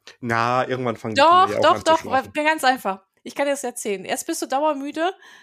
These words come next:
Speaker 2: weil jemand nicht schlafen möchte. Und dann bist du dauermüde, weil du dir Sorgen machst, weil jemand nachts nicht nach Hause kommt.
Speaker 1: Hm. Hm. Naja, das ist ja ein Problem von Zukunftsdaniel, von daher ist das ja jetzt
Speaker 2: <laughs>
Speaker 1: erstmal kein Problem.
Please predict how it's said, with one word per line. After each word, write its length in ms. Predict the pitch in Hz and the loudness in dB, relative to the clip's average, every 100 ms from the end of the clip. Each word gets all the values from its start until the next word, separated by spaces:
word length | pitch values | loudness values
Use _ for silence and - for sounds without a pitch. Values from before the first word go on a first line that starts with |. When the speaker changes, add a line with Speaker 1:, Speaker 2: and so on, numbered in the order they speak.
| _ _ | _ _
Speaker 2:
weil 200 | 240 254 | 2 2
jemand 240 | 269 254 254 | 2 -4 -4
nicht 140 | 240 | -6
schlafen 440 | - 202 208 214 214 | -4 -2 -2 -6 -10
möchte. 480 | 226 - 269 359 _ - - - | -10 -10 -8 -8 _ -20 -20 -16
Und 180 | - 233 | -8 0
dann 160 | 269 349 | 0 0
bist 160 | 294 | -4
du 40 | 220 | -4
dauermüde, 580 | 226 226 226 254 311 233 | 0 0 -2 -4 -6 -2
weil 120 | 233 | -2
du 60 | |
dir 120 | 240 226 | -2 0
Sorgen 280 | 247 302 | 0 0
machst, 180 | 220 220 | -2 -6
weil 80 | 226 | -6
jemand 280 | 240 262 226 | -6 -8 -6
nachts 220 | 240 - | -6 -6
nicht 160 | 269 - | -14 -8
nach 120 | 226 | -6
Hause 320 | 233 277 185 | -4 -6 -10
kommt. 280 | - 170 170 _ _ - - _ _ | -16 -20 -20 _ _ -20 -20 _ _
Speaker 1:
Hm. 340 | - 139 117 - - _ _ _ _ _ _ - - _ _ _ - | -6 -2 -2 -6 -20 _ _ _ _ _ _ -20 -20 _ _ _ -12
Hm. 300 | 123 120 107 _ - | -8 -8 -12 _ -2
Naja, 220 | 120 113 | 0 0
das 140 | 110 | 0
ist 60 | 120 | -2
ja 80 | 120 | -2
ein 60 | |
Problem 300 | - 110 117 | -4 -2 -2
von 140 | 120 107 | -2 -4
Zukunftsdaniel, 800 | 117 120 107 - 107 98 101 | -4 -4 -4 -2 -2 -4 -6
von 140 | 95 101 | -10 -4
daher 220 | 101 113 | -2 0
ist 140 | 113 | 0
das 140 | - - | -2 0
ja 80 | 120 | 0
jetzt 260 | 339 - | 0 -2
Speaker 2:
<laughs> 0 | |
Speaker 1:
erstmal 320 | - - - | -4 -4 -6
kein 260 | - - 123 | -6 -6 -6
Problem. 880 | - 156 131 196 147 202 - - | -4 -6 -4 -6 -2 0 -2 -4